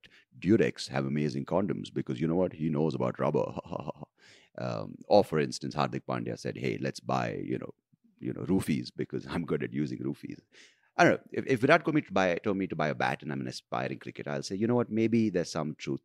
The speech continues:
to it." Or if Virat told me, told me to buy, um, a nice kind of t-shirt because it's, uh, soft when you're playing long, uh, hours, spending long hours in the sun and on a cricketing field, makes sense. But, like, if Sidhu told me to buy Fevikwik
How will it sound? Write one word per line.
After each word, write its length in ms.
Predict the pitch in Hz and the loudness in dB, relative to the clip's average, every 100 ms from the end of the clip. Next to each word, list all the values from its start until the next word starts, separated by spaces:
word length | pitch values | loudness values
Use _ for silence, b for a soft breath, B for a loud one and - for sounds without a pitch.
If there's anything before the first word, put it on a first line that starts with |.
| - | -8
to 80 | |
it." 140 | 57 - _ _ _ _ _ _ _ - | -8 -8 _ _ _ _ _ _ _ 0
Or 180 | 85 80 | 4 4
if 120 | 69 | 2
Virat 260 | 71 69 - | -2 -4 -4
told 120 | 62 | -8
me, 100 | 62 | -6
told 180 | 60 60 | -8 -8
me 80 | |
to 80 | 55 | -8
buy, 300 | 58 55 57 - b b b b | -6 -6 -6 -10 b b b b
um, 540 | 60 58 55 50 57 - | -6 -6 -6 -10 -12 -10
a 60 | |
nice 340 | 62 60 58 - | -6 -4 -6 -8
kind 200 | 60 57 | -8 -8
of 120 | - | -4
t-shirt 340 | 98 - 82 | -2 2 0
because 300 | 69 - 60 - | 0 -6 -8 -6
it's, 340 | 71 - - - | -8 -8 -12 -10
uh, 80 | 64 | -4
soft 340 | - 73 - | 0 0 0
when 80 | 67 | -6
you're 100 | 65 | -6
playing 400 | 67 64 64 62 - | -6 -6 -4 -8 -6
long, 320 | 69 64 60 - - - - | -4 -4 -6 -12 -20 -16 -10
uh, 260 | 55 52 50 - | -8 -8 -10 -6
hours, 220 | 64 64 | -4 -4
spending 240 | - 69 69 | -4 -4 -4
long 180 | 65 - | -4 -4
hours 240 | 69 64 | -4 -4
in 60 | 62 | -6
the 60 | |
sun 320 | - 76 71 | -4 -2 -2
and 160 | 55 65 | -4 -8
on 80 | 62 | -8
a 40 | |
cricketing 360 | - 92 92 82 | -8 -6 -6 -6
field, 220 | 85 78 b b b | -4 -4 b b b
makes 240 | 76 64 | -6 -4
sense. 220 | - 57 - | -4 -4 -2
But, 260 | 76 67 60 | -2 -2 -4
like, 240 | 62 - | -6 -6
if 280 | 58 - - b b b | -8 -8 -20 b b b
Sidhu 340 | - 139 139 | 2 6 6
told 200 | 113 98 | 8 4
me 100 | 95 | 4
to 80 | 87 | 2
buy 220 | 78 71 | 0 0
Fevikwik 580 | - 110 101 - 85 - | 4 4 4 2 0 -2